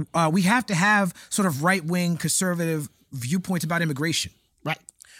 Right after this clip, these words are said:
Speaker 1: Which aligns them with white nationalists. They're willing to forgive white nationalism and build a wall and be down with that stuff. They're willing to support ice agents
Speaker 2: Mm-hmm.
Speaker 1: publicly
Speaker 2: Mm-hmm.
Speaker 1: because they feel like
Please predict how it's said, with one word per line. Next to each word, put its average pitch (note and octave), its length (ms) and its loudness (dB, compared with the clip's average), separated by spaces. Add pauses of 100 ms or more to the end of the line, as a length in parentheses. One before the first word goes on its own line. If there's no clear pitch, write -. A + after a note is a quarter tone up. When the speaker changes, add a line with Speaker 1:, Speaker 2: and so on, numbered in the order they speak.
Speaker 1:
Which D#3+ 160 0
aligns F#3 400 2
them F3+ 160 2
with E3+ 220 -2 (560)
white E3+ 240 -2
nationalists. D#3 580 0 (240)
They're F3+ 100 0
willing G#3+ 300 4
to F#3+ 60 0
forgive D#3 680 0 (680)
white D#3 240 0
nationalism B2+ 680 0
and A#2 160 0 (260)
build F3 220 0
a D3+ 40 0
wall D#3 280 0
and D3 100 0
be E3 140 0
down D#3+ 260 2
with D#3+ 140 0
that C3+ 160 2
stuff. C3+ 260 -2
They're D3 120 0
willing F3 160 0
to E3 40 2
support F3 380 -2
ice E3+ 240 2
agents A#2 500 0 (160)
Speaker 2:
Mm-hmm. G#3 320 2 (360)
Speaker 1:
publicly F3 480 2 (240)
Speaker 2:
Mm-hmm. E3 320 2
Speaker 1:
because F#3 280 0
they F3 120 0
feel G3+ 240 0
like F3 300 0